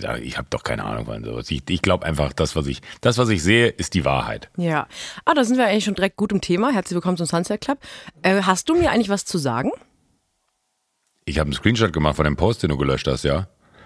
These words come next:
Speaker 2: Welchen Post, den ich gelöscht hab?
Speaker 1: Hast, hast du nicht den Post gelöscht, wo, wo du mit deinem Pony, äh,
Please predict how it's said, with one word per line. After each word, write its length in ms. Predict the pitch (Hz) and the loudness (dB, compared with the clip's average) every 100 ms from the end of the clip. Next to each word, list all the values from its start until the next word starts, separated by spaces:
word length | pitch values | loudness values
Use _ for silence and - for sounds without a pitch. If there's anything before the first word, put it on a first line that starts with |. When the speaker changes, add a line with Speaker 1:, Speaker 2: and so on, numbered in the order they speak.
| - | -10
Speaker 2:
Welchen 220 | 156 131 135 | -6 -4 -4
Post, 260 | 143 170 | -4 -4
den 60 | 196 | -4
ich 80 | 151 | -4
gelöscht 280 | 143 143 147 | -6 -4 -6
hab? 100 | 139 _ - - - - | -8 _ -20 -20 -20 -4
Speaker 1:
Hast, 300 | 80 76 - - | -2 0 -4 -6
hast 160 | - | -2
du 60 | 92 | 0
nicht 220 | 76 - | 0 0
den 140 | 90 69 | -2 0
Post 300 | 87 87 - | 2 0 2
gelöscht, 480 | 98 95 107 - - - - - | 2 4 2 -4 -14 -12 -12 -2
wo, 180 | 90 82 | 2 4
wo 100 | 85 | 2
du 160 | 85 | 2
mit 160 | 78 73 | 0 2
deinem 260 | 80 78 69 | 2 2 2
Pony, 400 | 87 104 107 113 | 2 4 2 0
äh, 420 | - 92 92 | 2 2 4